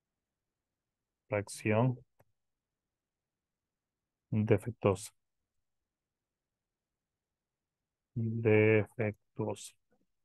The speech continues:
Y acá está el N, sería. ¿Ya? Entonces aquí la P sería igual a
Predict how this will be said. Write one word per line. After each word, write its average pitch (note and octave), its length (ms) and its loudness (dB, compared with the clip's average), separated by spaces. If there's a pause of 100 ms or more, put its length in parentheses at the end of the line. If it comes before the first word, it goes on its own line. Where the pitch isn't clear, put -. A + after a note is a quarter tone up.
(1700)
Y B2 180 8
acá B2+ 260 8
está A2+ 340 8
el A2 140 6
N, A#2+ 340 4 (180)
sería. - 400 -18 (2000)
¿Ya? A2+ 440 4 (460)
Entonces A2+ 340 6
aquí C#3 640 6
la B2+ 260 4
P C3 300 6 (560)
sería A#2 720 6
igual A#2 460 6
a G2+ 560 4